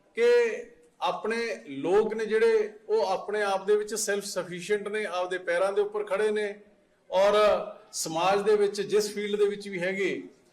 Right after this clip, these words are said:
ਉਹ ਬਹੁਤ ਵੱਡੀ ਉਹਨਾਂ ਦਾ ਯੋਗਦਾਨ ਹੈ। ਇਹੋ ਜਿਹੇ ਐਫਰਟ ਜਦੋਂ ਹੋਣਗੇ ਤੇ ਮੈਂ ਸਮਝਦਾ ਕਿ ਆਪਾਂ ਸਾਰਿਆਂ ਨੂੰ ਹੀ,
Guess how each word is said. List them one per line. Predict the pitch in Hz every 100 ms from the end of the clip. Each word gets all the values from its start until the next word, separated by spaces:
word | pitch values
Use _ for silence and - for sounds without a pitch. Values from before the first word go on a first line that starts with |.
| _ 453
ਉਹ | 440
ਬਹੁਤ | 170 170 214 214
ਵੱਡੀ | 147 160 170 226 214 202 -
ਉਹਨਾਂ | 190 208 220
ਦਾ | 214 196 147 -
ਯੋਗਦਾਨ | 135 156 180 190 214 214
ਹੈ। | 214 214 214 - - _ 190
ਇਹੋ | 196 226
ਜਿਹੇ | 247
ਐਫਰਟ | 226 202 220 220
ਜਦੋਂ | 214 220
ਹੋਣਗੇ | 185 220 226 202 135 - - -
ਤੇ | 226
ਮੈਂ | 220
ਸਮਝਦਾ | 202 214 226 226
ਕਿ | 214 220
ਆਪਾਂ | 208 220 214
ਸਾਰਿਆਂ | - 180 226 240
ਨੂੰ | 226 190
ਹੀ, | 147